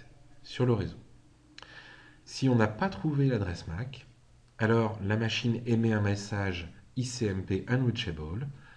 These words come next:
et ignore le paquet. C'est ce qui se passe souvent lorsque vous tentez des pings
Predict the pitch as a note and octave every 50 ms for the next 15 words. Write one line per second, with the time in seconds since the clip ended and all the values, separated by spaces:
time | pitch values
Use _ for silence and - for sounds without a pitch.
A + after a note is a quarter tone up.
0 | - - - A#2 A#2 A2+ G#2+ G#2+ G#2+ G#2+ G#2 G2 F#2 - F#2 E2+ - - - -
1 | - - - - - - - - - - - - - - - - - - - G#2+
2 | G#2 - - - - - E2+ - - F#2+ E2+ E2 G#2 A2+ A#2+ - - - - G2+
3 | E2+ E2+ G2 A#2 C3 B2 F2+ E2+ - - - F#2+ E2+ E2+ D#2+ E2 E2 - F#2+ F2+
4 | F2+ - G#2+ E2+ D#2 D2+ - - A#2 B2+ C3+ C#3+ D3+ D3+ D3 D3 D3